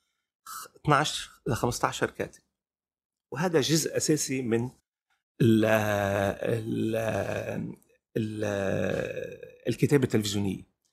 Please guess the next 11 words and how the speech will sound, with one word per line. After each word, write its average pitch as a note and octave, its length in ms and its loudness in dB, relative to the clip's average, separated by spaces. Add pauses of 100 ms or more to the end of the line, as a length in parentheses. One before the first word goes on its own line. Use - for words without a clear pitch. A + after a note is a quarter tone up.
(240)
ليش F#3+ 240 6
نحن B2 400 2
بالتلفزيون A2+ 840 0
في - 80 -6
العالم A2+ 300 2
العربي A2+ 300 0
متأخرين G2 680 -2 (1160)
بالكتابة؟ G#2+ 500 -2 (1400)
ليش C#3 220 6
متأخرين A2+ 360 2
بالكتابة؟ - 520 -8